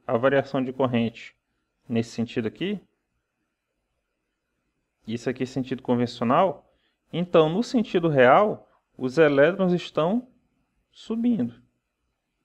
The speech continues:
Lembrando que o sentido real é o contrário do sentido convencional. Se os elétrons estão subindo daqui pra cá,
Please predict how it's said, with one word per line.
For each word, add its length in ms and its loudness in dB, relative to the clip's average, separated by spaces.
Lembrando 400 0
que 80 -10
o 60 -4
sentido 360 -6
real 400 4
é 40 4
o 80 2
contrário 420 -2
do 60 -14
sentido 320 -10
convencional. 760 -4
Se 180 -6
os 120 4
elétrons 360 2
estão 160 -2
subindo 460 -6
daqui 260 -2
pra 200 -2
cá, 360 0